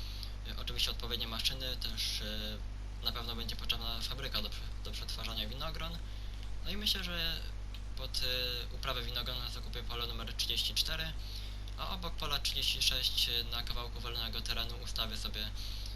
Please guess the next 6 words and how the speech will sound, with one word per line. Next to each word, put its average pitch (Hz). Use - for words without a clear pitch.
fabrykę 117
do 104
przetwarzania 110
winogron 156
oraz, 127
e, -